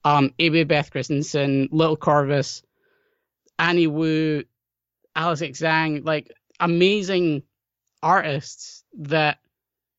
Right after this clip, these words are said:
I kinda wish would, they would, Marvel would give them Star Wars comics, to be honest. Um, but who really got to show off their stuff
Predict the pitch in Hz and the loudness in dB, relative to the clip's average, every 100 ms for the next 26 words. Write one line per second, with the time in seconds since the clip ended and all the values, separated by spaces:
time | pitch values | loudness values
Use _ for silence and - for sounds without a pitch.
0 | _ _ _ _ _ _ - 151 - - | _ _ _ _ _ _ -8 -6 -6 -2
1 | 233 220 208 202 196 190 185 185 180 151 | 0 2 0 0 -2 -2 2 2 2 -2
2 | - 180 170 185 185 180 170 185 170 185 | -8 0 2 4 4 4 2 2 2 2
3 | 190 185 165 _ - - 190 202 - 202 | 4 2 -2 _ -4 2 4 4 4 2
4 | 208 151 - 185 202 214 214 - - _ | 2 -2 -2 2 4 4 2 -6 -14 _
5 | _ _ _ _ _ 160 156 156 160 156 | _ _ _ _ _ 2 4 2 0 -4
6 | - _ 156 143 165 175 190 190 180 - | -8 _ 0 4 4 6 4 4 0 -2
7 | - 151 147 151 - 147 139 - - | 0 2 2 0 0 -2 -2 -8 -20